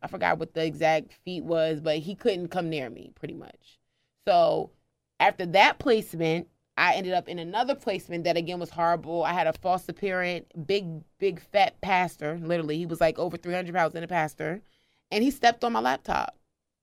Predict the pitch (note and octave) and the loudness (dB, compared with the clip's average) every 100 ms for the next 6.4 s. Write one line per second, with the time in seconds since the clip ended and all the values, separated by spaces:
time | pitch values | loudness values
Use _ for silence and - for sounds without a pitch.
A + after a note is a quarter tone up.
0 | _ _ _ _ - - G3+ G#3+ A3+ A3 | _ _ _ _ -4 -2 0 0 2 2
1 | A3+ A3+ A3 - - - - A3 F#3+ B3 | 2 -2 -4 -12 -14 -12 0 2 2 0
2 | E4+ E4+ - A3 C#4 D4 C4+ C#4+ B3+ B3 | 0 -2 0 4 4 6 4 4 0 -2
3 | B3 B3 - A#3 A#3 - F3+ - G#3 G3 | -2 0 2 2 0 -8 -4 -2 -2 -4
4 | - G#3 A#3 A#3+ A#3 A3 G3 F#3 F#3+ G#3 | -2 0 0 -2 -6 -6 -2 0 2 2
5 | F#3 F3+ F3 F3 F3+ - A3 F#3+ F3+ - | 2 2 2 -4 -6 -8 -8 -6 -6 -4
6 | G#3+ F#3 F3 E3+ | -4 0 0 -2